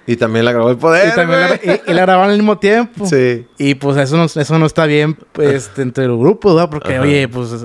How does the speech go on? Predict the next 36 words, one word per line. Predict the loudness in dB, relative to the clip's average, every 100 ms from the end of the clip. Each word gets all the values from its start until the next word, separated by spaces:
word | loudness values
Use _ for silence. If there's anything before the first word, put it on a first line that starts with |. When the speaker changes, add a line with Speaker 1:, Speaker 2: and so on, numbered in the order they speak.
| -8
Speaker 2:
ambos | -4 0 0 -2
la, | -8
la |
sacaron | -14 -8 -4 -2
pa'l | -2 -2
disco | -2 -4 -4 -4
y, | -4 -4 -8
pues, | -12 -14
¿qué | -10
onda, | -6 -4
verdad? | -6 -8 -12
Speaker 1:
Sí, | -4 0 0 -2
sí, | -4
Speaker 2:
Ante, | -4
Speaker 1:
sí. | -2
Speaker 2:
ante | -2 2 2
la, |
ante | 0 0 0
la |
exclusividad. | 0 -4 -2 2 2 0
¿Te | -2
ha, |
Speaker 1:
Exacto. | -8 -4 -4 -2
Speaker 2:
te | -4
ha |
pasado | 0 0
a | 0
ti | 2
algo | 0
similar? | 2 2 0 -2 -14 _ -20 -20 _ _ _
Speaker 1:
No, | -2 0 2 0
me | -2
pasó, | -2 -2 0 -2
por | 0 -2
ejemplo, | -2 -4 -4 -6 -6
que | -2 -2 -2 -2 -6